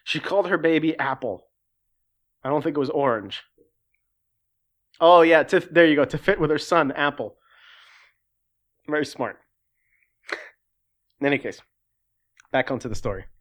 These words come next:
This is why I shouldn't address the chat always. It just messes up my flow. Right. So, Israel has made some comments about the T V show.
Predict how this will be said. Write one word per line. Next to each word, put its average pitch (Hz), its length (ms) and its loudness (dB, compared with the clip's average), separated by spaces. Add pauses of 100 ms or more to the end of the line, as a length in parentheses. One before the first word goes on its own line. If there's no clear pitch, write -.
(240)
This 160 80 -8
is 165 100 -6
why 170 140 4
I 151 60 4
shouldn't 156 240 -2
address 135 300 0
the - 120 -20
chat 127 240 -2
always. 113 400 -6 (920)
It - 120 -12
just - 200 -14
messes 185 360 -8
up 202 100 -8
my 175 140 -6
flow. 175 460 -4 (1700)
Right. 123 260 -6 (1600)
So, 233 420 2 (1000)
Israel 185 640 2 (540)
has 139 200 -4
made 175 280 2
some 170 160 -4
comments 190 680 0 (640)
about 156 280 -6
the - 60 -20
T 160 180 -4
V 135 120 0
show. 143 300 0